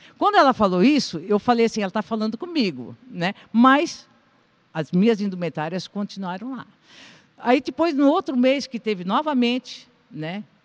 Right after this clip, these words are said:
a entre-, a entrega do jejum, que ela entrou de novo, a bispa falou a mesma coisa. Ainda ela citou até o caso do, de Arão, né?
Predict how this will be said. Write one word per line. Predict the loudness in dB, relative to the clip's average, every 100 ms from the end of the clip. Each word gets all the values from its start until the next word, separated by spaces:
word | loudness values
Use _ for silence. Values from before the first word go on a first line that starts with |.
| _ _ _ _ _ _ _ -12
a | -12
entre-, | -8 -8
a |
entrega | -8 -6 -8 -10
do | -12
jejum, | -6 -4 -4 -4 -6 -10 _ _
que | -8
ela | -6 -4 -6
entrou | -6 -6 -4 -4
de | -4
novo, | -4 -4 -6 -6
a | -6
bispa | -2 -6 -6
falou | -8 -4 -4
a |
mesma | -2 -2 -2 -4 -6
coisa. | -6 -8 -10 -18 -20 _ -20 -6
Ainda | 0 2 4
ela | 2 -2
citou | -4 -10 0 2 2 -2 _ _
até | -4 -2 0 0 0 -2
o | -8
caso | -4 0 0 -2
do, | -6 -6 -10 _ _ _ _ _ -8
de | -2 0
Arão, | 2 2 0 -2 _ _ -8
né? | -6 -6